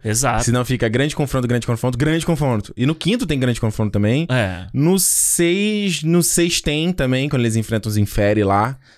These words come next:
Speaker 1: Sim, sim.
Speaker 2: Embora,
Speaker 1: É.
Speaker 2: embora a segunda parte é mais soft, né? Mas não é, não chega a ser
Speaker 1: Que é, o
Speaker 2: Ele não
Speaker 1: pessoal
Speaker 2: cai na porrada com o Snape, né?
Speaker 1: É, exato.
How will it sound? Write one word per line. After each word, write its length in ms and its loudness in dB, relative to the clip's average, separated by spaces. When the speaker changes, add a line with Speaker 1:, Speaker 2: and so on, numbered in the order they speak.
Speaker 1:
Sim, 680 -4
sim. 340 -12
Speaker 2:
Embora, 480 2
Speaker 1:
É. 40 0
Speaker 2:
embora 500 2
a 140 -2
segunda 420 0
parte 320 0
é 60 2
mais 320 0
soft, 460 -2
né? 180 -2
Mas 360 -4
não 120 -4
é, 120 -4
não 120 -10
chega 180 -4
a 40 0
ser 380 -2
Speaker 1:
Que 140 -8
é, 100 -6
o 60 -12
Speaker 2:
Ele 160 -18
não 80 -10
Speaker 1:
pessoal 280 4
Speaker 2:
cai 120 0
na 80 0
porrada 260 0
com 100 -4
o 40 2
Snape, 340 0
né? 180 -6
Speaker 1:
É, 240 0
exato. 300 -8